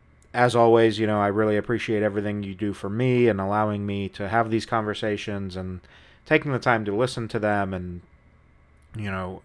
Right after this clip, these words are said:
uh, supporting these artists that, that I bring to you as well. So, um, if you could, you know, give us a like, share, subscribe, and follow as well. Check out the Musicians for Mental Health podcast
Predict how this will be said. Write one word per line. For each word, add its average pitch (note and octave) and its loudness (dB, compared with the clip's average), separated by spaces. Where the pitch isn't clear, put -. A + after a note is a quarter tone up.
uh, - -20
supporting B2+ 6
these A2 2
artists G#2+ 2
that, G2+ -4
that A2+ 0
I A2 6
bring G#2+ 0
to G#2+ -12
you G2+ -2
as F#2+ -8
well. G2 -2
So, F#2+ -6
um, F#2 -6
if A2+ -8
you G#2 -8
could, C3 2
you A2 -4
know, G#2+ 0
give A2+ 2
us B2 4
a B2 -2
like, A2+ 2
share, A2+ 0
subscribe, G#2+ 2
and G2 -4
follow A2+ 6
as G2 -4
well. G#2+ 4
Check A#2 -2
out A2+ 2
the G2+ -2
Musicians A2 -2
for A2+ -6
Mental G#2+ -4
Health A#2+ 2
podcast A2+ 0